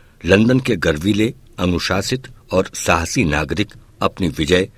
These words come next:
अंधकार से सिक्त क्रिसमस और उदास नए वर्ष का स्वागत कर रहे हैं।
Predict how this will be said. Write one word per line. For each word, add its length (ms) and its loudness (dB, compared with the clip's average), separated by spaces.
अंधकार 500 0
से 180 -4
सिक्त 360 -4
क्रिसमस 640 -6
और 240 4
उदास 500 2
नए 180 2
वर्ष 300 -2
का 280 -8
स्वागत 480 -4
कर 120 -10
रहे 220 -10
हैं। 180 -12